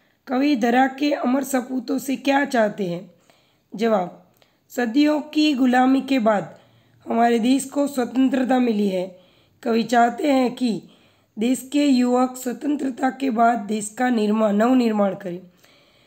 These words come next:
वे लोगों के जीवन में नया उत्साह भरें, उनमें नए प्राण का संचार करें, युग युग के मुरझाए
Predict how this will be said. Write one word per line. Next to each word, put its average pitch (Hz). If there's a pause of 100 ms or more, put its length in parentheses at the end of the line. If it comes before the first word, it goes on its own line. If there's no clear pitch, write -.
(140)
वे 220
लोगों 226
के 302
जीवन 233
में 240
नया 220
उत्साह 220
भरें, 175 (640)
उनमें 262
नए 262 (580)
प्राण 240
का 277
संचार 240
करें, 196 (520)
युग 247
युग 277
के 294
मुरझाए 247